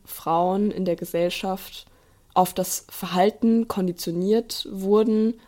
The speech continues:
Männern Platz zu machen. Also es wird in der Gesellschaft normalisiert oder erwartet, dass sie auf eine bestimmte Weise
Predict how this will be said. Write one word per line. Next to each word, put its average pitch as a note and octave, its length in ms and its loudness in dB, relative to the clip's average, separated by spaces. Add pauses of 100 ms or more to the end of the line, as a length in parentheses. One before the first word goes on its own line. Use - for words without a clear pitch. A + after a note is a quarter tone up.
(120)
Männern F3 380 2
Platz - 400 -6
zu A3+ 140 -2
machen. A#3+ 580 0
Also E3+ 380 -2 (480)
es - 400 -4 (260)
wird G3 460 0
in F#3+ 140 2
der F3 100 2
Gesellschaft F#3 720 0
normalisiert F3+ 1080 -2
oder F#3 140 0
erwartet, F3+ 800 0
dass F#3 140 -6
sie F3 100 -4
auf F3+ 140 -6
eine F3 200 -4
bestimmte F3+ 440 -6
Weise F3 500 -2